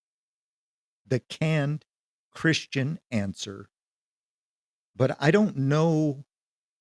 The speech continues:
if that even maybe matters or hits the point. So I'm gonna do my best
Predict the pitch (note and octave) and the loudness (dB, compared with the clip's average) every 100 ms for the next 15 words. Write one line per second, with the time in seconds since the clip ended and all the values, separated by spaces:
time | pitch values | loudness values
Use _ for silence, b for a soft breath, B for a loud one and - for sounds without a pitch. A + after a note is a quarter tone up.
0 | _ _ _ _ _ _ _ _ _ _ | _ _ _ _ _ _ _ _ _ _
1 | _ A#2 - D#3 D3+ G3 - C#3+ B2+ C3+ | _ -4 0 0 0 -2 -4 -2 0 0
2 | B2+ A#2+ A#2 _ _ _ _ _ _ _ | 0 -2 -6 _ _ _ _ _ _ _
3 | _ _ _ _ _ _ _ B2 C3 B2+ | _ _ _ _ _ _ _ -2 -2 0
4 | A2+ G#2 - _ _ _ _ _ G2+ G#2 | -4 -4 -10 _ _ _ _ _ 0 2
5 | A2 C3 D3 F3+ F3+ - - - _ _ | 2 0 2 0 -2 -6 -18 -20 _ _
6 | _ _ _ _ _ _ - A2 A2 - | _ _ _ _ _ _ 0 2 0 2
7 | D#3+ - - - - - B2+ G2+ F#2+ _ | 0 0 -6 -6 -6 -4 -4 -4 -8 _
8 | _ _ _ _ _ _ _ _ _ _ | _ _ _ _ _ _ _ _ _ _
9 | _ _ _ _ _ _ _ _ _ _ | _ _ _ _ _ _ _ _ _ _
10 | _ - C#3+ C3 B2+ - _ _ _ _ | _ 2 4 4 0 -4 _ _ _ _
11 | _ _ _ _ - F3+ G#3+ A#2+ A2+ D3 | _ _ _ _ 2 4 6 4 2 4
12 | E3+ D3 C#3 G2+ - A2 G#2 - - _ | 4 2 0 -4 -4 -4 -4 -10 -20 _